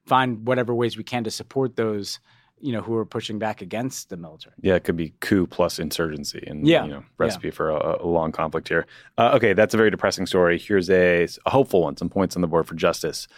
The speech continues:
Speaker 2: On Tuesday, France detained a Saudi man that French officials say has been accused of playing a role in the murder of Washington Post columnist Jamal Khashoggi. This guy's name is Khaled Al Otaibi. Uh, he was detained as he planned to fly from Paris to Saudi Arabia.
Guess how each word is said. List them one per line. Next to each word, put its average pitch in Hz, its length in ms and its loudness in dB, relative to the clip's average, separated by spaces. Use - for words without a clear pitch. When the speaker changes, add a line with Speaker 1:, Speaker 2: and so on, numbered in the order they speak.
Speaker 2:
On 117 140 2
Tuesday, 113 680 4
France 113 440 2
detained 95 460 2
a - 60 -2
Saudi 92 360 2
man 80 240 -4
that 76 160 -10
French 85 220 -6
officials - 360 -8
say 85 320 2
has 90 120 -8
been 98 160 2
accused 98 420 2
of 90 80 -2
playing 95 320 2
a 90 60 0
role 90 320 4
in 90 120 -4
the 85 60 -2
murder 85 420 0
of 82 320 0
Washington 85 440 0
Post 82 240 -4
columnist 82 360 -2
Jamal 80 300 -2
Khashoggi. - 540 -8
This - 120 -20
guy's 98 180 4
name 90 180 0
is 78 80 -6
Khaled 131 380 4
Al 113 220 6
Otaibi. 110 480 0
Uh, 95 80 4
he 95 60 4
was 92 60 2
detained 101 380 2
as 95 80 4
he 92 80 -2
planned 92 220 0
to 87 40 -2
fly 85 220 2
from 82 160 -8
Paris 85 320 -2
to - 80 -8
Saudi 87 240 0
Arabia. 80 480 0